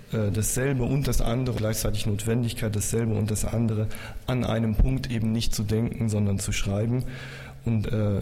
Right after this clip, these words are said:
man kann in diesem Zusammenhang verweisen auf ein, äh, äh, Wort von Eugen Fink, das für die Entwicklung der logischen A-Logik oder alogischen Logik Derridas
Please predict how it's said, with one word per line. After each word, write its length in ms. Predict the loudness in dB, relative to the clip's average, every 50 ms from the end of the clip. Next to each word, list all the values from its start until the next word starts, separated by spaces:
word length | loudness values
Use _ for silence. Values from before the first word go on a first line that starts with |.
| -2 -2
man 140 | -2 0 0
kann 340 | 0 2 2 2 0 0 -2
in 220 | -2 0 0 0
diesem 220 | 0 0 0 0 2
Zusammenhang 480 | 2 2 2 2 2 2 2 0 2
verweisen 560 | 2 2 2 2 2 2 4 4 4 4 4
auf 280 | 2 0 0 0 0 2 2 2
ein, 260 | 2 2 2 2 0
äh, 360 | 0 0 0 0 2 0 0 -2 -6 -10 -12 -14 -14 -16 -16 -12 -6
äh, 280 | -4 -2 0 0 0 0 -2 -2 -4 -4 -4
Wort 400 | -2 0 2 2 2 2 2 2
von 240 | 0 0 0 0 0
Eugen 320 | 0 0 0 0 0 0
Fink, 340 | 0 0 0 0 0 0 -2
das 140 | -2 -2 0
für 160 | 0 0 0
die 120 | 2 2
Entwicklung 520 | 2 2 0 0 -2 -2 0 0 2 2 2
der 240 | 2 0 0 0
logischen 540 | 0 0 2 4 4 4 4 4 2 0 0
A-Logik 460 | 0 0 0 0 0 0 0 0 0
oder 220 | 0 0 0 0 0
alogischen 540 | 0 0 0 0 0 0 0 -2 -2 -2 0
Logik 380 | 0 2 2 0 0 -2 -4 -4
Derridas 560 | -4 -2 -2 -2 -2 0 0 2 2 2